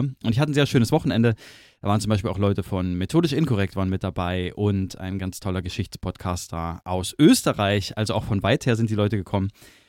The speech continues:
Und wir haben uns ein bisschen ausgetauscht übers Podcasten und was man alles so machen kann.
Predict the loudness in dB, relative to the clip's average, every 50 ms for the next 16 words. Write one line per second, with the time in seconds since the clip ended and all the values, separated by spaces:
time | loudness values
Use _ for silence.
0 | _ _ 4 4 4 4 4 2 0 0 0 2 2 2 2 2 0 -2 0 2
1 | 2 2 0 0 -2 0 0 -2 -2 -2 -4 -4 -4 -2 0 0 0 0 -2 -4
2 | -4 -2 0 2 2 0 0 _ _ 2 4 4 4 4 4 2 0 2 2 0
3 | -2 0 -2 -2 -2 -2 -2 -2 -2 -2 -4 -4 -4 -2 -2 -2 -2